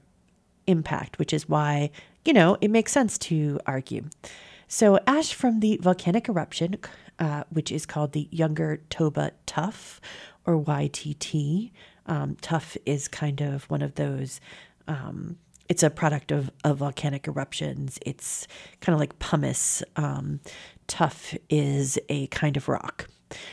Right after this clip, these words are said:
And so, uh, layers of that are found as far away as Tanzania, which is some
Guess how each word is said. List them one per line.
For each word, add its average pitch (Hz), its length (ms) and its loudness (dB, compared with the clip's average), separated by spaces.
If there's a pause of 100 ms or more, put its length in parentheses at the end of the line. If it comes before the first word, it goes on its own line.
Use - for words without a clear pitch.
(200)
And 185 200 6
so, 170 640 6
uh, 147 440 0 (1000)
layers 220 420 8
of 156 140 4
that 143 360 0
are 156 120 4
found 151 440 0
as - 180 -2
far 180 320 4
away 147 460 0
as 131 280 -2
Tanzania, 139 840 -2 (380)
which 170 180 -2
is 151 80 2
some 147 340 2